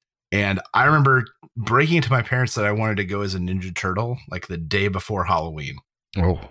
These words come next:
Speaker 1: And my dad being, like, real mad and putting together, like, cutting out a cardboard front and back, and it was all held together by, like, one of his belts.
Speaker 2: <laughs>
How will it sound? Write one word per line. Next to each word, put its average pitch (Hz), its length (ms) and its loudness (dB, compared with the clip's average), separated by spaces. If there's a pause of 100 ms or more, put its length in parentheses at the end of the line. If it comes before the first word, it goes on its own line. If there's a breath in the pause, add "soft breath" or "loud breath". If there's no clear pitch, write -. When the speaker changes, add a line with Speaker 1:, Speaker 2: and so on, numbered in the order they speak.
(960)
Speaker 1:
And 101 100 0
my 101 120 2
dad 107 420 0
being, 101 220 0
like, 87 160 -6
real 147 320 4
mad 123 600 4 (140)
and 95 140 -4
putting 160 240 -2
together, 120 400 2
like, 90 160 -6
cutting 147 240 2
out 117 100 4
a 101 60 -2
cardboard 113 640 0
front 104 460 -2
and 90 80 -4 (100)
back, 101 420 2
and 95 120 -4
it 82 40 -14
was - 140 2
all 127 120 6
held 123 280 2
together 104 460 0
by, 92 160 0
like, 87 260 -6
one 95 120 -2
of 90 80 -4
his 82 160 -10
belts. 87 800 -2
Speaker 2:
<laughs> - 40 -2